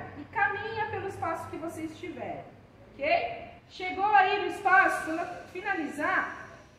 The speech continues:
volta. Então, a perna da frente, ó, vai pra trás e a gente vai fazendo um movimento de volta.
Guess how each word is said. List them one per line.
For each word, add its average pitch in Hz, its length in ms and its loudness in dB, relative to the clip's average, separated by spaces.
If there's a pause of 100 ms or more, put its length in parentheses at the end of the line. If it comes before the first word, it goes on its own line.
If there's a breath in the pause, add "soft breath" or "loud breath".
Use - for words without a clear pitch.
(120)
volta. 302 560 2
Então, 262 160 0
a 277 80 2
perna 320 340 0
da 302 120 2
frente, 311 560 2
ó, - 160 -4 (300)
vai 226 160 -8
pra 226 180 -10 (180)
trás 262 680 2
e 370 40 0
a 339 60 0
gente 339 240 -2
vai 311 180 -4
fazendo 311 360 -4
um - 20 -6
movimento 320 540 -4
de 339 140 -6
volta. 302 720 -2